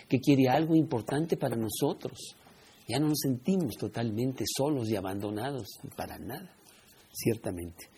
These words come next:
Entonces, tú quieres una familia bendecida, necesitamos prioridades. Y vamos a ponerlas. Número uno, creo que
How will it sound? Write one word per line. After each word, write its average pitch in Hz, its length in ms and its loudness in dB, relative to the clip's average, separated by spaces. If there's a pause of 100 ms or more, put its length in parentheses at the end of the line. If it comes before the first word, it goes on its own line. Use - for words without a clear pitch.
(540)
Entonces, 135 560 8
tú 131 100 4
quieres 135 300 6
una 135 120 6
familia 123 380 2
bendecida, 113 500 2
necesitamos 107 680 -2
prioridades. - 800 -8 (560)
Y 131 80 8
vamos 117 240 6
a 156 60 4
ponerlas. 202 480 4 (1600)
Número 170 280 8
uno, 220 400 10 (840)
creo 117 260 6
que 95 300 -2